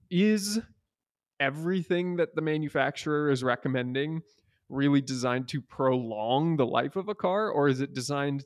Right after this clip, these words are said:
to do just enough that it keeps going for long enough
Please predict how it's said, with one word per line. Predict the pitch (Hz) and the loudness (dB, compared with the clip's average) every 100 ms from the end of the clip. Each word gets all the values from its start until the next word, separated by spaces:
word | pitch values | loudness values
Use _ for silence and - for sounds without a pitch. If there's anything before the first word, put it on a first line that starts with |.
| - | -2
to | 143 143 127 _ _ _ _ _ _ 147 | 0 2 0 _ _ _ _ _ _ 0
do | 143 135 | 2 0
just | 113 147 175 185 - | -2 2 4 2 -4
enough | 170 143 - - - - _ _ _ | -2 0 -2 -8 -16 -20 _ _ _
that | 131 127 | -2 -2
it | - | 0
keeps | 165 - | -2 -2
going | - 160 143 - 123 147 240 _ _ _ _ _ _ | 4 6 6 4 -2 -6 -6 _ _ _ _ _ _
for | 143 127 | -2 2
long | 143 165 | 6 4
enough | 123 117 - | 4 -2 -4